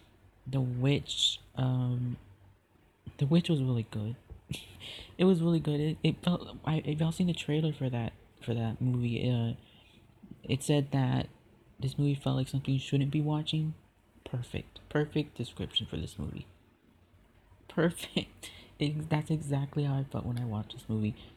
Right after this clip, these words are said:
I only seen it twice, by the way, because I don't like watching this movie 'cause it's just kinda disturbing, so I don't watch it that much. But it's a good movie. It's really good. And you, if you haven't watched it, definitely watch it.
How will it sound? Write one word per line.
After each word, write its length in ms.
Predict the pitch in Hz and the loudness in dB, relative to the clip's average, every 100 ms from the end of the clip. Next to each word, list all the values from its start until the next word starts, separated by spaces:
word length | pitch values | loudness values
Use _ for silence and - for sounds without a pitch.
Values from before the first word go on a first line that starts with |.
| - _ - | -20 _ -2
I 60 | |
only 160 | 143 160 | 2 2
seen 160 | 160 160 | 2 0
it 100 | - | 0
twice, 500 | - 120 123 - - | -2 0 0 -2 -6
by 200 | 113 104 | -4 -2
the 80 | |
way, 260 | 101 113 107 | -2 -2 -2
because 480 | - 113 123 113 - - _ - - - - | -4 -2 0 0 -4 -14 _ -20 -20 -20 -2
I 160 | 123 123 - - | 0 0 -6 2
don't 340 | 135 139 139 - - - - - _ _ - | 4 6 2 -4 -18 -20 -20 -20 _ _ -2
like 260 | 139 131 | 0 0
watching 260 | 131 135 151 | 0 0 0
this 120 | 151 | -2
movie 200 | 160 165 | 2 0
'cause 180 | 160 143 | 0 -2
it's 180 | - 131 | -4 -4
just 320 | 135 135 - - - | -6 -6 -10 -16 -2
kinda 180 | 139 135 | 2 2
disturbing, 840 | 117 - 123 127 127 127 131 139 - - | 0 -4 -2 0 2 0 0 -4 -8 -20
so 380 | - 123 117 - - - - _ - | -6 -2 -2 -6 -12 -20 -20 _ -10
I 100 | - | -2
don't 120 | 131 120 | 0 0
watch 220 | 117 117 | -2 -6
it 100 | - | -8
that 180 | 82 82 | -8 -6
much. 380 | 92 - - - - - | -6 -2 -2 -2 -8 -4
But 220 | 110 95 90 - _ _ _ - - - - - - - | -2 0 -4 -14 _ _ _ -20 -20 -20 -20 -20 -20 -8
it's 140 | 139 | -2
a 40 | 160 | 0
good 160 | 180 151 | 2 4
movie. 360 | 139 120 - | 4 4 0
It's 180 | - - | -4 -2
really 180 | 139 131 | 0 2
good. 320 | 117 107 98 113 - | 2 0 0 -2 -4
And 280 | 117 117 107 | 0 0 2
you, 140 | 117 127 | 0 0
if 120 | 123 | 0
you 60 | 139 | 2
haven't 140 | 156 | 2
watched 220 | 131 127 | 0 -2
it, 100 | - | -4
definitely 400 | - 120 - 117 | -2 -2 -2 -4
watch 340 | - - - - | -4 -6 -6 -6
it. 140 | 90 | -6